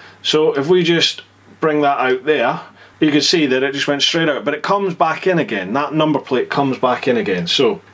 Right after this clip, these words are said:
if we just go back to the start here, hit the right arrow, follow it out, it's gone, it's gone. That's it coming back in again. I just zoom out a smidgen more,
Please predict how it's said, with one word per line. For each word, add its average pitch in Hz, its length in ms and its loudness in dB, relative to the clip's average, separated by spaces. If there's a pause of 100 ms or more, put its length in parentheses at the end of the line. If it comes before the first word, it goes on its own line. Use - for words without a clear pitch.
(100)
if 131 100 -2
we 175 160 2
just 156 200 0
go 175 160 2
back 170 220 -2
to 147 100 2
the 139 80 2
start 123 400 0
here, 123 240 0 (160)
hit - 180 0
the 156 80 2
right 151 220 2
arrow, 127 380 2 (280)
follow 170 380 2
it - 160 -2
out, 139 180 0
it's - 140 -8
gone, 135 340 0
it's - 80 -8
gone. 127 380 0 (240)
That's 143 240 0
it 139 100 -4
coming 135 260 0
back 127 280 0
in 120 100 0
again. 92 320 -4 (180)
I 127 120 -2
just 110 340 -4
zoom 131 380 2
out 131 260 0
a - 40 -6
smidgen 123 580 0
more, 123 840 2